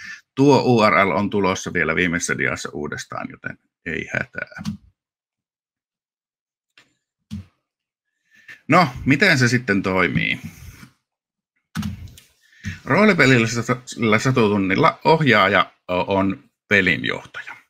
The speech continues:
Eli se ottaa eräänlaisen päätarinan kertojan roolin kuljettaen eteenpäin yhteistä tarinaa, asettaen tarinalle puitteita.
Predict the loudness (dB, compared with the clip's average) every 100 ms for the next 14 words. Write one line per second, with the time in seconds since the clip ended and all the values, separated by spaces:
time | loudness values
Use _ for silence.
0 | -6 -4 0 -2 0 2 4 4 2 -4
1 | -2 0 2 2 2 0 -2 -2 -2 -4
2 | -2 0 0 0 -2 0 0 -2 -4 -4
3 | -8 -20 -18 -10 -4 0 2 0 0 0
4 | 2 -2 0 -2 -2 -2 -2 2 2 4
5 | 4 2 0 -2 0 0 2 0 0 -4
6 | -6 -10 -8 -8 -6 -6 -6